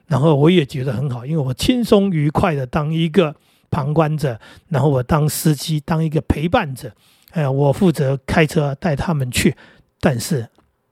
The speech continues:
效果完全达成了。我现在在讲什么呢？你们应该听得出来，就是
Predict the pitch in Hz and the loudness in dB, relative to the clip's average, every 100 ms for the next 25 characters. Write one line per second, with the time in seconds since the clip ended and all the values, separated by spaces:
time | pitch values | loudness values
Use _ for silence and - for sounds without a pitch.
0 | _ _ _ _ _ _ _ - - 233 | _ _ _ _ _ _ _ -18 0 2
1 | 196 120 131 185 143 139 135 - 110 120 | 2 0 -2 -2 -2 -4 -6 -6 -6 -10
2 | _ _ _ - - _ _ _ 170 143 | _ _ _ -20 -20 _ _ _ 2 2
3 | - 214 190 175 190 156 156 190 - 120 | 4 2 4 4 2 2 0 0 0 -2
4 | 123 143 147 131 147 165 190 190 233 190 | -2 -2 -2 -4 -4 0 2 2 2 2
5 | 143 156 131 131 254 240 | 2 2 0 0 2 2